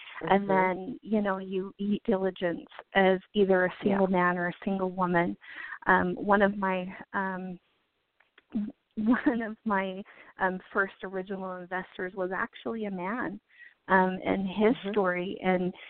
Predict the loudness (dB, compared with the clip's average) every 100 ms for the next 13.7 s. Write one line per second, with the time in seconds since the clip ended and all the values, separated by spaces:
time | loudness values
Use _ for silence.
0 | -20 -4 0 2 2 0 -2 -2 0 0
1 | 0 -2 2 0 0 -4 -2 -4 -4 -4
2 | -4 -2 0 0 -2 _ 0 0 -2 -6
3 | -2 0 4 4 2 -12 -16 -10 0 0
4 | 2 -2 0 0 0 0 2 2 0 -2
5 | -6 -4 -4 -6 -10 -20 -20 -20 _ -2
6 | 2 2 0 -4 -2 0 2 0 0 -4
7 | -2 0 2 2 2 -6 -8 -4 -4 -2
8 | -2 -4 -6 _ -20 -20 -20 2 6 6
9 | 4 -2 -8 -8 -6 -4 -2 0 2 0
10 | -6 -4 -4 -2 0 2 2 -2 -4 -10
11 | -18 -16 -12 4 4 4 0 -8 -6 -4
12 | -2 -2 -4 -4 -4 -2 -2 -2 -2 -2
13 | -2 -6 -12 -2 2 2